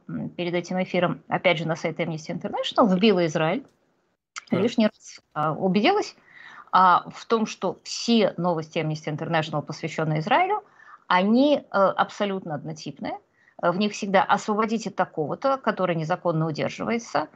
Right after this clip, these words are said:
Speaker 1: «Освободите вот этого бедного мальчика, который сидит с тринадцати лет». Но где-то в конце, э, мелкими буквами ты можешь найти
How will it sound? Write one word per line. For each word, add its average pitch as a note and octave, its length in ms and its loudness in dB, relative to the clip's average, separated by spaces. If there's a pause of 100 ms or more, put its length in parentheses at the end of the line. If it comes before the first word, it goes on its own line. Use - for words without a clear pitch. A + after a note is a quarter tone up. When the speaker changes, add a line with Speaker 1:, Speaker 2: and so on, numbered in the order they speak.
(280)
Speaker 1:
«Освободите G#3 800 0
вот F#3 140 -2
этого F3+ 220 -6
бедного F3 380 0
мальчика, E3+ 440 0
который E3+ 320 -4
сидит D#3+ 320 -6
с - 60 -18
тринадцати D#3+ 480 -4
лет». B4 260 -2 (280)
Но C#4+ 160 2
где-то C#4 500 4
в - 120 -8
конце, A3 800 0
э, C#3+ 160 -6
мелкими F3+ 460 -2
буквами A3 460 0
ты F3 240 -4
можешь F3 300 -2
найти G3 540 0